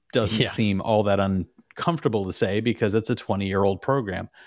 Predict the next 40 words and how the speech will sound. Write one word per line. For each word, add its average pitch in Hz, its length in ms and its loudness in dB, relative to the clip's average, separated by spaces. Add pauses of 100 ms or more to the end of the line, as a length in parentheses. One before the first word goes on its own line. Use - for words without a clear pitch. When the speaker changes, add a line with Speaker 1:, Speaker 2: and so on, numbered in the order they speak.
(220)
Speaker 1:
Discovery 208 420 0
might 175 180 2
be 147 80 2
different. 110 380 -2
Some 156 160 0
of 160 120 0
our 139 140 2
viewers 107 420 4
and 95 120 -2
listeners 98 400 -4
might 101 320 -2
not 104 260 0
have 95 320 -6
originally 90 400 -2
watched 87 380 -4
it - 80 -16
in - 80 -10
two - 120 0
thousand 87 280 -4
seventeen. 85 460 -4
That's 101 180 0
only 113 180 0
six - 320 -2
years - 260 -12
ago. - 180 -16 (520)
So - 140 -2
I'm 147 60 0
less 147 340 2
inclined 110 520 -2
to - 40 -6
say, 95 200 0
like, 82 240 -4
"Oh, 151 160 4
as 131 120 0
we 127 120 0
all 110 140 0
know, 107 220 0
blah, 98 260 -2
blah, 90 160 -4
blah." 65 320 -4